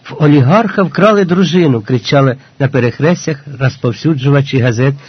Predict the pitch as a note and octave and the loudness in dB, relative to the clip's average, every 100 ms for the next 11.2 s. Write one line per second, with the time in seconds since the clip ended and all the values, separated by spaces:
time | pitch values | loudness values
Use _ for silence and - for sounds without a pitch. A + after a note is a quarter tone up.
0 | - _ C3 - C3 D3 C#3+ C3+ B2 A#2+ | -20 _ -4 0 0 2 0 0 -4 -2
1 | A#2 C#3 C#3+ C#3 A#2+ G#2+ A2+ G#2+ C3 A#2+ | 0 0 0 -2 -2 -2 -2 0 2 2
2 | G#2 - - _ - F#3+ G#3+ G3 G3 G#3 | -2 -6 -20 _ 0 4 4 2 2 2
3 | F#3 G3+ G3 E3+ F3 D#3+ E3 G3 F3+ D#3 | 4 0 0 -4 -2 0 2 2 2 0
4 | E3 - F#3 G3 F#3 E3+ D3+ - D3 D3 | -2 0 0 2 2 0 0 -2 -2 2
5 | C3 F3 E3+ A#2 G2 - - - D3 C#3+ | 2 4 2 -2 -6 -16 -20 -4 -2 2
6 | E3+ G#3+ F3+ F#3+ G3+ G3 E3+ F3 D#3 G3+ | 4 4 4 2 2 0 2 2 2 2
7 | F#3 E3+ E3+ C#3 G3+ F3+ C#3 - F#2+ _ | 2 0 -4 0 0 0 -4 -10 -12 _
8 | _ - - - _ _ _ _ A2+ D3+ | _ -20 -20 -20 _ _ _ _ -4 -2
9 | D3+ - C3 B2 C#3 C#3 B2 B2 A2 D3+ | -2 -2 -4 0 2 4 2 -2 0 -2
10 | B2+ D3 C3+ B2 G#2+ D3 C3+ B2 - A#2+ | 0 0 0 -2 -2 -2 -2 -4 -2 0
11 | A#2+ | 0